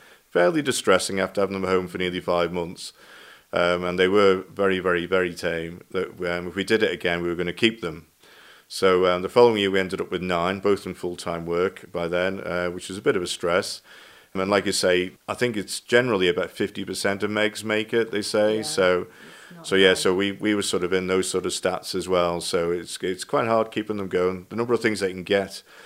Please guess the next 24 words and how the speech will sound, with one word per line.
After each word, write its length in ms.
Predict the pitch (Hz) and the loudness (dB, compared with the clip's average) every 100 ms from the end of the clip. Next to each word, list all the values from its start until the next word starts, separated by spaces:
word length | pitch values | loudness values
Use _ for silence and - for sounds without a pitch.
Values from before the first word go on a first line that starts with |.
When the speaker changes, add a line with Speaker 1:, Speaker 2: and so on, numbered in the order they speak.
| - - - | -20 -20 -10
Speaker 1:
that 80 | |
you 80 | - | -4
don't 260 | 87 107 104 | 0 0 0
think 200 | 90 82 | -4 -4
about 300 | 85 87 87 | -4 -4 -4
is, 300 | 87 87 - | -8 -8 -6
um, 420 | 87 85 85 85 _ _ _ _ - - | -6 -6 -10 -14 _ _ _ _ -20 -14
is 120 | 92 | -8
mind-blowing. 720 | 92 92 98 85 87 85 85 | -2 0 0 -2 -4 -4 -8
So... 420 | 85 98 85 87 87 | -6 -2 0 0 -2
Uh, 240 | 87 87 - - - - | -2 -6 -14 -20 -20 -4
whether 200 | 98 90 | 0 0
it's 140 | 92 - | -2 -2
watery 360 | 98 98 92 | -2 0 -2
mouth, 420 | 92 90 92 - | 0 0 -2 -4
bloat, 500 | - 92 92 95 - - _ - | -2 2 2 0 -8 -14 _ -14
infection. 720 | 90 - 98 - - 92 90 - _ - _ | -8 2 2 0 -8 -8 -10 -16 _ -20 _
We've 120 | 90 | -2
had 180 | 90 87 | 0 0
quite 200 | - 95 | 2 2
a 60 | 95 | 2
lot 280 | 92 90 | 0 -2
with, 340 | 92 90 87 - | -2 -2 -2 -2
um, 580 | 87 87 87 87 90 | -2 -2 -6 -10 -14